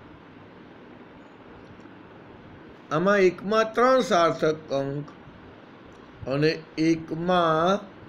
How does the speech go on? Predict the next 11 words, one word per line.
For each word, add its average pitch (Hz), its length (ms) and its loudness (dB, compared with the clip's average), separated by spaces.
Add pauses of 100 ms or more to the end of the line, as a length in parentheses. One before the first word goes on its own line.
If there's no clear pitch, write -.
(240)
પાંચ 220 360 2
સાર્થક 143 640 0
અંક 113 200 -8 (680)
થયા, 120 300 -2 (1600)
એટલે 190 720 2 (1700)
અંતર 170 640 2 (1200)
ડી 214 260 -2
બરાબર 117 720 2 (1120)
વી 190 300 0
ગુણ્યા 139 520 -4 (200)
ટી, 156 340 -2